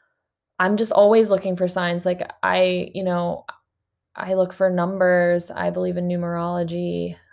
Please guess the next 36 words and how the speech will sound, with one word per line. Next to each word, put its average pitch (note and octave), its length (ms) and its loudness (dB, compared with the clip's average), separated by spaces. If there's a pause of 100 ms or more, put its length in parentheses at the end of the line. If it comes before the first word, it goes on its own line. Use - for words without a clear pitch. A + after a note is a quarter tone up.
(100)
Um, E3+ 560 -4 (1080)
I, F3+ 440 4
my G#3+ 140 2
senses D4+ 320 4
are F4+ 120 6
just F4 160 0
very D#4+ 200 6
open. D#4 460 0 (140)
I'm G#3 120 -6
just - 140 -4
a G#3 40 -4
very G#3+ 300 4
open G3+ 340 -2
person. F3+ 440 -6
And F#3+ 180 -10
so F#3+ 420 4 (520)
that C4+ 160 4
also C#4 300 6
goes B3 180 6
to A#3+ 100 -2
say B3+ 320 4
that, G#3+ 160 2
like, G3+ 420 -2 (520)
if A3 220 -8
you're A#3 600 -2
religious, G3+ 1080 0 (580)
I A3+ 120 4
like D4 220 6
to D4+ 100 2
think D4 280 -6
that C#4+ 140 -2
we C#4 140 -6
can D4 120 -2
hang D4 260 -6
out E4 320 -4
because G#3+ 680 2